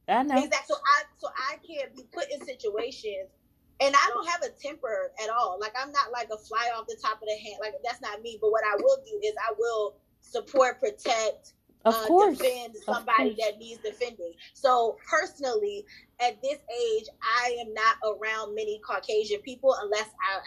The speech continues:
Speaker 2: I'm at work or in, at a, out in public. Other than that, like, my circle does not really involve many of them. I have a few friends and associates in some of my organizations, as you know, but
Speaker 1: Yeah.
Speaker 2: on a day-to-day, I do not have to really communicate with them.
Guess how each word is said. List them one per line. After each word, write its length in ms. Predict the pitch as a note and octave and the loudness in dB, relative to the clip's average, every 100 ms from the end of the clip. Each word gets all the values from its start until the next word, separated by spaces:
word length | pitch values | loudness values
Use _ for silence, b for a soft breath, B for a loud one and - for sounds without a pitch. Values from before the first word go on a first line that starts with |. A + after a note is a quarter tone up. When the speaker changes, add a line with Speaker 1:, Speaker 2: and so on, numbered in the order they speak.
| - | -4
Speaker 2:
I'm 80 | |
at 160 | G3 F3 | -2 -2
work 320 | F3 G3 G3 G3 | 4 4 4 -2
or 80 | - | -4
in, 200 | G3 F#3+ E3 - F#3 | -6 -10 -16 -12 -6
at 60 | G#3 | -2
a, 60 | - - G3 | -2 0 2
out 140 | G3 | 2
in 60 | F#3 | 0
public. 340 | B3 A#3 G#3 - G3+ | 2 2 2 -8 -4
Other 140 | A#3 A3+ | -4 -2
than 100 | G#3+ | -4
that, 220 | A3 A#3 - | -6 -8 -8
like, 160 | G3+ G#3+ | -12 -6
my 160 | A3 A#3+ - | -6 -6 -4
circle 420 | B3+ C4+ G#3+ G3+ B B - | -4 -2 -4 -4 B B -4
does 300 | A3+ G#3+ - | -2 -2 -4
not 340 | G#3+ A3 - | 2 4 4
really 320 | G3+ A3 G#3 G3 G3+ | 2 2 2 0 -6
involve 460 | G3+ G3+ G#3 G3 | -2 0 0 -2
many 300 | G#3+ A3+ F#3+ | -4 -2 2
of 100 | F3+ | 2
them. 160 | F#3 F3 F#3+ | 0 0 2
I 60 | D#4+ | 2
have 100 | C#4 | 2
a 80 | B3+ | -4
few 200 | C4 C4 | -6 -10
friends 380 | B3+ A#3 A3+ A3 | -6 -6 -6 -6
and 80 | G#3+ | -10
associates 880 | G#3+ A3 G#3+ A3 G#3+ G#3+ G#3+ - - | -2 0 0 6 6 6 2 -20 -10
in 100 | A3 | -8
some 200 | A3 A3+ | -4 -6
of 40 | A3 | -2
my 140 | G#3+ | 0
organizations, 720 | G#3 G#3 G3+ G#3+ B3 - B3 | 0 0 -4 0 0 0 4
as 200 | G3+ G3+ | 4 2
you 120 | A3 A#3+ | -4 0
know, 260 | B3 B3+ A3 | 2 2 0
but 220 | G3+ F3 | -2 -4
Speaker 1:
Yeah. 320 | G#3 G3 F#3+ F#3 | -4 -2 0 0
Speaker 2:
on 140 | A#3 B3+ | 0 0
a 100 | A#3 | -2
day-to-day, 600 | A#3 B3 A#3 A3+ A#3 C4 - - | -2 -2 -2 0 2 2 2 -2
I 60 | - | -2
do 140 | A#3 | -4
not 200 | A3 A3+ | -4 -4
have 200 | A#3 A3 G#3+ | -4 -12 -14
to 120 | A3+ G#3+ G3+ | -18 -16 0
really 220 | G#3+ G#3 | 2 2
communicate 580 | G3+ A3 C4+ D#4+ - G#3+ | -4 -8 -6 -6 0 0
with 160 | G4+ G#4 | 0 -2
them. 280 | C5 E4 | -4 -4